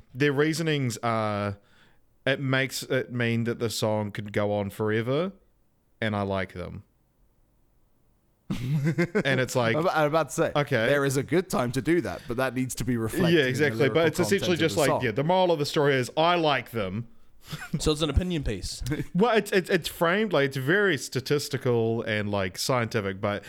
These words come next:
Speaker 1: it boils down to, I like them.
Speaker 3: Yeah, yeah.
Speaker 1: So, you, maybe you didn't do so well on this one, Vox. Sorry.
Speaker 2: <laughs> Um, yeah, cool. All right, so that, yeah, that ends the,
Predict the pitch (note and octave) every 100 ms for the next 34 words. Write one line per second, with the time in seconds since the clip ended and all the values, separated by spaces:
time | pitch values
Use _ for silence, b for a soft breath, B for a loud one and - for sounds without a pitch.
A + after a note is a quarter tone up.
0 | F#2+ - C3 A#2 C3+ B2+ A#2 G#2+ G#2 G2
1 | G2 F#2 F#2+ F#2+ F#2 F2+ - - G#2 _
2 | - A2+ E2+ D2+ - - - E2+ F#2+ -
3 | b b b b b _ - F#3+ A3+ -
4 | - A3+ - - - C4 C4 B3+ A#3+ A3+
5 | A3+ - G3+ G3+ G3+ G3 F3+ A2 C#3 F#3
6 | - - - b b b b b - -
7 | G3+ B2+ C#3 - E2+ G#2 - - - -
8 | - - B B B B B B B B
9 | B B C#3 D3+ D#3 D3+ D#3 C3+ - _
10 | _ A#2 D#3 C3 E3+ E3+ B2 D#3 A2+ C3
11 | C#3 A2 C#3 A#2 G2 A#2 B2 A#2 A2+ G#2+
12 | A2 G#2